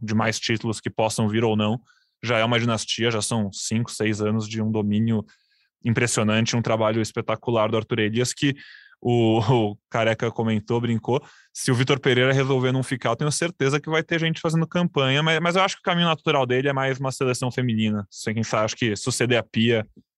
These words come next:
faça mais sentido, quem sabe depois. Ele deve pensar bastante nisso, mas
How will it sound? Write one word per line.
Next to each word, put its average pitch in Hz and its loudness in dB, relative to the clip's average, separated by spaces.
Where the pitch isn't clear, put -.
faça 123 0
mais 127 2
sentido, 127 0
quem 127 0
sabe 127 0
depois. 117 -2
Ele 123 2
deve 131 2
pensar 117 0
bastante 107 -4
nisso, 107 -2
mas 101 -6